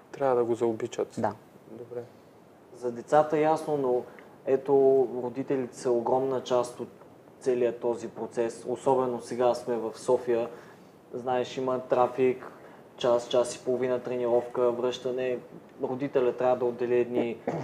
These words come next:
Speaker 3: три часа и наистина това е една огромна отговорност. Те трябва да са подкрепа за децата.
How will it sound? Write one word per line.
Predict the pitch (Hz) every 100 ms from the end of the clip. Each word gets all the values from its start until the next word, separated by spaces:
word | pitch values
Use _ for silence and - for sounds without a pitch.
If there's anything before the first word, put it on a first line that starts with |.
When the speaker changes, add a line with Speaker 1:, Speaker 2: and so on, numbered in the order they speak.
| - -
Speaker 3:
три | 127 -
часа | 113 113 - 139
и | 131
наистина | 135 131 139 131
това | 123 127 123
е |
една | 120 120 117 113 104 - - - - - - - - - - - - -
огромна | 127 123 131 139 131
отговорност. | 110 110 107 123 139 139 -
Те | 135 127
трябва | 127 131
да | 127
са | - 117
подкрепа | - - 127 123 123
за | 107 107
децата. | 110 123 120 139 139